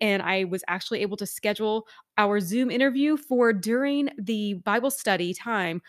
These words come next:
where I usually have the women in my home, and they got to m-, meet her via Zoom and be there for this interview. It was just such a cool opportunity.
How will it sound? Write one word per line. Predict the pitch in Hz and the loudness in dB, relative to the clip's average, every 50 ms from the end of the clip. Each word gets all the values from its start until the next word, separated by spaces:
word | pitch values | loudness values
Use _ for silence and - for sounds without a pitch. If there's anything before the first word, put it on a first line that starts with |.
| - _ | -20 _
where | - 196 185 | -2 0 0
I | 170 | 0
usually | 190 185 254 277 - 269 240 208 208 | 2 2 2 2 4 4 2 2 2
have | 208 214 190 175 170 175 180 - - - - - _ | 2 2 4 4 2 0 -2 -6 -14 -20 -20 -12 _
the | 208 226 | 0 2
women | 214 214 202 202 202 202 | 2 2 2 2 0 0
in | 196 185 | 0 0
my | 175 180 220 | 0 0 2
home, | 226 220 190 185 208 233 - _ | 2 0 0 0 0 -2 -2 _
and | 208 202 196 196 196 | -2 0 0 0 2
they | 170 196 202 | 2 2 2
got | 202 240 202 220 | 2 2 0 0
to | - 247 | -2 -2
m-, | 202 208 202 _ _ | -2 -2 -2 _ _
meet | 214 269 262 294 - - | 4 4 4 4 2 -2
her | 214 214 208 190 175 196 | 0 2 2 2 2 2
via | 202 190 233 226 214 214 | 0 0 2 2 2 2
Zoom | 180 190 233 233 214 190 175 | 2 0 0 0 0 -2 -2
and | 190 202 208 | -2 -2 -2
be | 170 214 220 226 | -2 -2 -4 -2
there | 185 196 175 170 165 170 170 _ | 0 0 0 0 -2 -4 -6 _
for | - 254 254 254 247 | -2 2 2 4 4
this | 220 202 - | 2 0 -2
interview. | 190 185 185 175 151 151 165 170 | -6 -6 -6 -6 -6 -6 -6 -6
It | - | -6
was | - 220 - - | -6 -8 -8 -6
just | _ - 403 381 285 - - | _ 2 4 4 2 2 -2
such | - 220 - | -4 -4 -4
a | 196 | -8
cool | _ - 226 202 190 | _ -4 -2 0 0
opportunity. | 175 165 175 165 - 175 175 165 165 165 165 165 | -2 -2 -6 -8 -6 -6 -4 -4 -2 -4 -4 -6